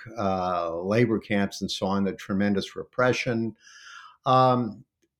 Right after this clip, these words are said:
a country that has had this repression interspersed with, um, upheavals, the nineteen oh five revolution, the nineteen seventeen revolution, the collapse of the Soviet Union,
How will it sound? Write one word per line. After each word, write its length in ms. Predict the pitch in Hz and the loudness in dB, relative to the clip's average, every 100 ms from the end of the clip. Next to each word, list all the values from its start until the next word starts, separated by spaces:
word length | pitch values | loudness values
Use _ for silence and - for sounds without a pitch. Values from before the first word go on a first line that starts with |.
| _ _ _ _ _ | _ _ _ _ _
a 80 | 117 | -10
country 400 | - 139 131 147 | 0 0 2 4
that 220 | 120 120 | 6 6
has 200 | 110 104 | 6 0
had 600 | - 113 110 107 107 101 - - - - - - _ _ _ _ _ _ _ _ - | 0 2 4 4 2 -2 -8 -16 -20 -20 -20 -20 _ _ _ _ _ _ _ _ -4
this 300 | 131 131 - | 4 4 6
repression 840 | 117 110 - 127 120 - 123 117 113 | 2 0 4 4 4 4 4 4 4
interspersed 840 | 113 117 - - 113 110 101 - | 2 2 -2 0 2 2 0 -2
with, 680 | 101 104 104 104 101 - - - 107 | 0 2 2 0 -4 -18 -20 -18 -14
um, 560 | 101 92 95 95 - - | -12 -12 -14 -16 -14 0
upheavals, 920 | 131 - - 156 120 92 67 - - - | 0 2 6 8 6 2 -8 -10 -10 -6
the 80 | |
nineteen 380 | 95 107 104 104 | -4 -4 -2 -4
oh 100 | 87 | -4
five 420 | - 113 120 123 | 0 4 6 8
revolution, 680 | 120 117 113 110 104 - 110 | 6 6 6 4 2 0 0
the 60 | 98 | -2
nineteen 440 | 85 92 - 90 | -4 -8 -6 -6
seventeen 720 | - 104 85 85 - 147 139 | -4 -4 -6 -8 0 4 6
revolution, 840 | 131 117 107 107 110 107 110 101 101 | 6 4 2 2 2 0 -2 0 0
the 120 | 87 | -2
collapse 500 | - 101 110 107 - | -8 -6 -4 -4 -6
of 80 | 98 | -6
the 80 | 90 | -6
Soviet 400 | - 95 90 104 | -4 -4 -4 -2
Union, 500 | 120 123 110 107 | 0 2 2 -2